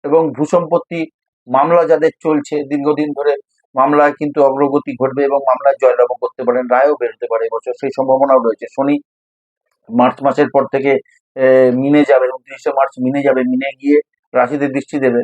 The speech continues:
তখন কিন্তু অনেক কিছু ঘটবে। এবং চতুর্থভাবে শনি যাবে। যারা বিজ্ঞানী,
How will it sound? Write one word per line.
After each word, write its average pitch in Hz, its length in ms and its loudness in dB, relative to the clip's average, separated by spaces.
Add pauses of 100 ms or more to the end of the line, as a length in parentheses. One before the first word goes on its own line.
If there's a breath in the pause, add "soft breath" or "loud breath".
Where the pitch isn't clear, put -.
তখন 139 200 0
কিন্তু 147 200 -2
অনেক 147 200 0
কিছু 131 200 -12
ঘটবে। 98 260 -4 (320)
এবং 147 140 0 (100)
চতুর্থভাবে 170 540 2
শনি 139 320 -6
যাবে। 101 280 0 (1600)
যারা 147 120 4
বিজ্ঞানী, 156 560 0